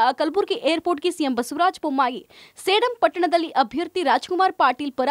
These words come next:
ಬೃಹತ್ ರೋಡ್ ಶೋ ನಡೆಸಲಿದ್ದಾರೆ ಮತ್ತು ಸಾರ್ವಜನಿಕ ಸಭೆಯಲ್ಲಿ ಭಾಗಿಯಾಗಲಿದ್ದಾರೆ. ಸೇಡಂ ನಂತರ ಮಲ್ಲಿಕಾರ್ಜುನ್ ಖರ್ಗೆ ಪುತ್ರ ಪ್ರಿಯಾಂಕ್ ಖರ್ಗೆ ಪ್ರತಿನಿಧಿಸುವ ಕ್ಷೇತ್ರ ಚಿತ್ತಾಪುರದಲ್ಲಿ ಸಿ ಎಂ ಬಸವರಾಜ ಬೊಮ್ಮಾಯಿ ರೋಡ್ ಶೋ ಮತ್ತು ಸಾರ್ವಜನಿಕ ಸಭೆಯಲ್ಲಿ ಭಾಗಿಯಾಗಲಿದ್ದಾರೆ. ಅಭ್ಯರ್ಥಿ ಮಣಿಕಂಠ್ ರಾಥೋಡ್ ಪರ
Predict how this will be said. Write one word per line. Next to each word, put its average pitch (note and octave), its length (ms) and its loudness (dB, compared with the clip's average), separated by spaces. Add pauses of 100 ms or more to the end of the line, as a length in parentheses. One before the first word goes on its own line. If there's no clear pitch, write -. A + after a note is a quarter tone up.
ಬೃಹತ್ B3+ 420 -2
ರೋಡ್ C#4+ 200 2
ಶೋ G#4+ 120 -4
ನಡೆಸಲಿದ್ದಾರೆ G#3 960 -2
ಮತ್ತು D4+ 220 2
ಸಾರ್ವಜನಿಕ F#4 540 2
ಸಭೆಯಲ್ಲಿ E4 420 0
ಭಾಗಿಯಾಗಲಿದ್ದಾರೆ. G3+ 1080 -4
ಸೇಡಂ G#4 300 2
ನಂತರ G#4 280 2
ಮಲ್ಲಿಕಾರ್ಜುನ್ F4 560 0
ಖರ್ಗೆ F4 220 0
ಪುತ್ರ F4+ 340 -2
ಪ್ರಿಯಾಂಕ್ D#4+ 360 2
ಖರ್ಗೆ E4+ 180 -2
ಪ್ರತಿನಿಧಿಸುವ D4+ 600 -2 (120)
ಕ್ಷೇತ್ರ C#4+ 520 -4
ಚಿತ್ತಾಪುರದಲ್ಲಿ C#4+ 840 0 (600)
ಸಿ F4+ 80 0
ಎಂ G#4+ 160 2
ಬಸವರಾಜ E4 480 0
ಬೊಮ್ಮಾಯಿ D4 340 2
ರೋಡ್ C#4 220 2
ಶೋ G#4 180 2
ಮತ್ತು E4+ 240 0
ಸಾರ್ವಜನಿಕ C#4+ 500 0
ಸಭೆಯಲ್ಲಿ B3 420 -4
ಭಾಗಿಯಾಗಲಿದ್ದಾರೆ. G3+ 1040 -6
ಅಭ್ಯರ್ಥಿ D#4 420 0
ಮಣಿಕಂಠ್ F4 500 -2
ರಾಥೋಡ್ D#4+ 400 0
ಪರ D4+ 180 2